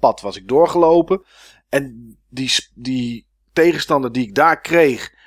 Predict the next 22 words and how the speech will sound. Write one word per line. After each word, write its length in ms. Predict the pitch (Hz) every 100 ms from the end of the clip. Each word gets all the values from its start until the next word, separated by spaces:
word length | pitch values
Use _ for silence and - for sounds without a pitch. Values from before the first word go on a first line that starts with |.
| _ -
die 360 | 127 127 117
riep 220 | 117 147
twee 380 | - - 165 143
anderen 380 | 147 196 208 180
op. 260 | 185 208 -
En 120 | 139
toen 100 | 139
was 120 | 135
er 80 | -
één 300 | - 202 175
beurt 440 | 135 175 202 202 _ - _
waarin 460 | - 127 143 151 139
die 300 | 131 127 - -
twee 440 | 147 139 123 113
minions 640 | 113 139 220 220 160 131 -
van 180 | 139 123
hem, 220 | 107 104
geloof 360 | - 139 123 104
ik, 120 | - -
twintig 380 | 170 226 208
damage 540 | 143 185 196 196 - 135
deden. 440 | 180 190 190 196